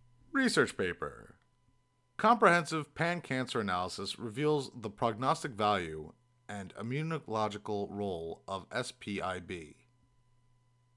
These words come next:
Research paper.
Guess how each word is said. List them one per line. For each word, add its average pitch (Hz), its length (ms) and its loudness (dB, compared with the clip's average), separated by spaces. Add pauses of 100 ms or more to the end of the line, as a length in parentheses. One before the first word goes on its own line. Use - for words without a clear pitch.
(1300)
Research 160 380 4
paper. 76 500 -4